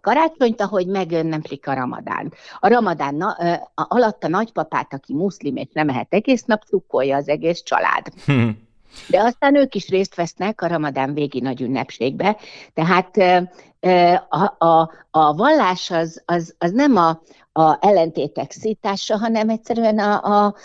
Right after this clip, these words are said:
Speaker 1: a egymásra odafigyelést jelenti. Ez a legszebb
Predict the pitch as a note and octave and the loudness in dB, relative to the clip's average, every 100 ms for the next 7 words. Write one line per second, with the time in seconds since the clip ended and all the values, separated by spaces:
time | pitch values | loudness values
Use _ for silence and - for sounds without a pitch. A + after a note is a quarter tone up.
0 | - - - G3 F#3+ A3 C4 E3 E3+ - | -20 -10 0 4 4 4 2 0 -2 -4
1 | D#3+ D3 C3 C#3+ C#3 B2 C#3+ - A2+ A#2 | -2 -4 -8 -8 -6 -4 -6 -6 -4 -4
2 | C#3 - D#3 D#3+ F3+ G3 F#3+ B3 D4+ G#3+ | -4 -2 2 2 4 4 4 4 0 -4